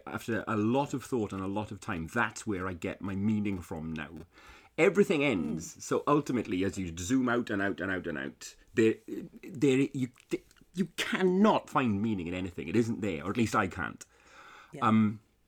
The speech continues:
Speaker 1: but I, I find comedy in that, and I find romance and nobility. That, that's all of the good things that I love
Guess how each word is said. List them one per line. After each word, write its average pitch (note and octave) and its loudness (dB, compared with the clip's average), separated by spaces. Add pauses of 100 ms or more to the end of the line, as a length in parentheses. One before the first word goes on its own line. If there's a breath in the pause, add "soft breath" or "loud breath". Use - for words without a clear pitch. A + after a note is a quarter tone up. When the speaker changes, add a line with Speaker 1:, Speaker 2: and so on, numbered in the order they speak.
(160)
Speaker 1:
but A2+ -2 (240)
I, B2 6
I A#2+ 6
find A#2 4 (760 soft breath)
comedy C#3 6
in A2 2
that, G2 0
and G2 -4
I F#2+ -4
find F2 -6 (320)
romance G2 -2
and F#2 -4
nobility. F2+ -4
That, G#2 -6
that's B2+ 4
all D3+ 6
of B2+ -2
the B2 4
good A2+ 2
things G2 -4
that F#2+ -6
I F#2 -2
love F#2 -6